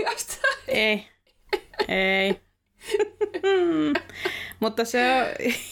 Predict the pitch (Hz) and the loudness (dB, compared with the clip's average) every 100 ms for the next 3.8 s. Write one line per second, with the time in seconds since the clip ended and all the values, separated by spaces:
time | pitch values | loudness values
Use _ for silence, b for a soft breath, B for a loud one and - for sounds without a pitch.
0 | - 247 240 208 196 208 208 233 233 208 | -4 0 0 0 0 -2 0 2 2 2
1 | 190 190 196 190 202 190 185 - 180 175 | 2 2 0 2 2 2 0 -4 -2 0
2 | 165 160 160 175 - 175 185 - 113 110 | 2 2 2 0 0 -2 -2 -2 0 0
3 | 120 175 175 156 170 175 - 190 | 0 0 -2 0 0 0 -2 -6